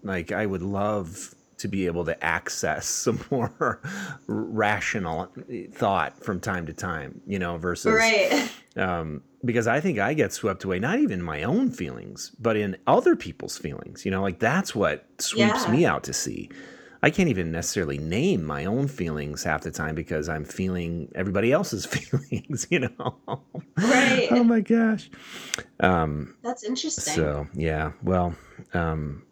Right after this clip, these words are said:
Speaker 1: so some of my work is to, you know, be quiet and center
Speaker 2: Mm-hmm.
Speaker 1: and, <coughs> excuse me, um, and, you know, and, and, and do some meditation.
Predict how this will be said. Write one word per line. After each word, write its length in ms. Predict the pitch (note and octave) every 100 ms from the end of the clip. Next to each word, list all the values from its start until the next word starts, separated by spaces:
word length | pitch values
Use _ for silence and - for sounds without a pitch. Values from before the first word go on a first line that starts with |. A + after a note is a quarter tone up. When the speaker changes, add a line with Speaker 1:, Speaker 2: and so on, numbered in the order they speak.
| _ _
Speaker 1:
so 140 | -
some 220 | A#2+ E3+ D3
of 80 |
my 180 | G#2+ G2
work 420 | E2+ C#2+ C2+ - -
is 320 | D#2 D#2+ -
to, 420 | - D2+ C#2+ C#2 - _
you 120 | E2
know, 220 | D2+ C2+
be 200 | C2+ E2
quiet 520 | D#2 - C#2+ C#2+ D2+ - _ _ _ _ _ _ _ _ -
and 140 | E2
center 560 | - E2+ C#2+ A2+ D#2 D2+
Speaker 2:
Mm-hmm. 80 | D#2+
Speaker 1:
and, 280 | D2+ D#2 - - - - - - - _ _ _ _ _ - - - -
<coughs> 1120 | - - - F3+ A2+ - G#4 F#4+ - _ _
excuse 240 | - - A#2
me, 120 | - - -
um, 320 | A2 F2+ D2+ - _ -
and, 440 | G2+ F#2 F2+ E2 - _ _ _
you 120 | B2+
know, 200 | F#2+ C2+ - _
and, 180 | G2+ F#2+
and, 280 | F#2+ F#2 D#2+ -
and 140 | G2+
do 100 | F#2+
some 140 | F#2 F2
meditation. 600 | D#2+ C#2+ - - -